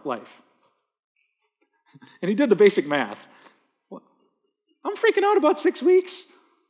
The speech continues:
Eternal life. It's pretty great to have my family and friends,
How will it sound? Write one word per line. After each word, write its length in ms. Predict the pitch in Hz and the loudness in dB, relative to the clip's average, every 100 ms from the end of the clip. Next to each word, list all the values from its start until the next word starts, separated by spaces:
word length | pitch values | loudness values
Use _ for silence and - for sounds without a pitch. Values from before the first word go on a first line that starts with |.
| _ _ _ _ _ _ _ _ _ _ _ _ _ _ _ - | _ _ _ _ _ _ _ _ _ _ _ _ _ _ _ -4
Eternal 400 | 233 - 285 247 | -4 -2 -2 0
life. 420 | 269 254 - - - _ _ _ _ _ _ _ _ _ _ _ _ _ _ _ _ _ _ | 0 0 -4 -14 -20 _ _ _ _ _ _ _ _ _ _ _ _ _ _ _ _ _ _
It's 120 | 127 - | -18 -4
pretty 180 | 214 | -2
great 220 | 165 202 220 | 2 0 2
to 80 | |
have 100 | 196 | -2
my 100 | 190 | -2
family 360 | 175 196 190 190 | -2 -4 -4 -6
and 100 | 170 | -6
friends, 460 | 208 208 175 - | -8 -8 -10 -16